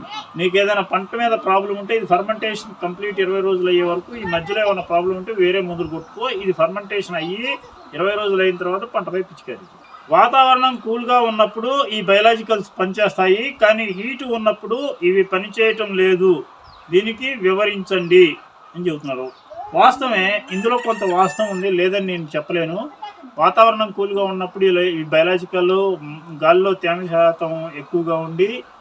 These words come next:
ఆ, చల్లదనం బాగా ఉంటే ఇవి యాక్టివ్గా పనిచేస్తాయి. ఇప్పుడు ఈ ఎన్డబ్ల్యూడిసి కల్చర్ అనేది ఫార్టీ డిగ్రీస్ టెంపరేచర్లో కూడా మనం ఎన్-, నలభై డిగ్రీల టెంపరేచర్ ఉన్నప్పటికీ కూడా చేను వరం మీద ఫర్మెంటేషన్ అవుతుంది అని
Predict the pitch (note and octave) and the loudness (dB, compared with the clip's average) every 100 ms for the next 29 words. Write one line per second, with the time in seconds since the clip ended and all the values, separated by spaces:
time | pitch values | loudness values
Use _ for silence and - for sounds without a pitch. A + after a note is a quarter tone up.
0 | _ _ - - E3 E3 D#3+ D#3 D3+ D3 | _ _ -20 0 4 6 6 2 -2 -6
1 | - F3+ G3 A3 G#3+ G3 F3+ E3 D#3+ D#3+ | 0 2 6 4 4 -2 -6 -8 -10 -8
2 | D3 E3 F#3 F#3 E3+ F3 B3+ A3+ E3+ E3+ | 2 4 4 0 -2 -2 -2 2 0 0
3 | G3+ F#3+ F#3 D#3 D3+ C#3+ - E3 A3 B3 | -4 -4 -2 -4 -6 -8 -4 -2 -2 -4
4 | G3+ - G3+ F#3+ F#3 F3 F3+ A#3 G#3+ A3 | -10 -10 -8 -6 0 0 2 -4 -4 -8
5 | G#3 G3+ E3+ F#3+ E3+ D#3 E3+ D#3 D#3 D#3 | -8 -8 -8 -6 -6 -6 -8 -8 -8 -2
6 | A3 C4+ C4 - - - - - - - | 0 0 -2 -12 -20 -20 -20 -2 4 4
7 | - C4 B3 A3 F3+ G#3 A#3+ - G3 F#3 | 2 -8 -8 -8 -8 -8 -10 -6 -6 -4
8 | G3 F#3+ - F#3 F3 F3 E3 E3 F#3+ G#3 | -2 -2 0 -2 0 -2 -2 2 6 8
9 | F3+ - - - - - - C#3 F3+ A#3+ | 6 0 -18 -20 -20 -20 -16 0 4 4
10 | G#3 D#3 F3 G#3+ - E3 E3+ G#3 A3 G3 | 2 -6 -8 -10 -12 0 4 4 4 0
11 | F#3 A3 A#3+ G3+ F#3+ F#3+ G#3 G3 G3 F3+ | -4 -4 -2 0 -2 -2 -4 -2 -2 -2
12 | F3 F#3 - F3+ F#3 E3 D#3 D#3+ G3 G3 | -4 -4 -6 -4 -2 -2 -2 2 2 2
13 | - F#3 A3 A#3+ G3+ F#3+ G3 F#3+ F#3+ G#3+ | 2 2 2 0 2 2 2 -4 0 0
14 | G3 F3+ G3 F#3 F#3+ E3+ F3 E3+ E3+ E3 | 2 0 -2 -4 -4 -2 -4 -4 -6 -8
15 | F#3 F#3+ G#3+ C4 | -6 -6 -6 -8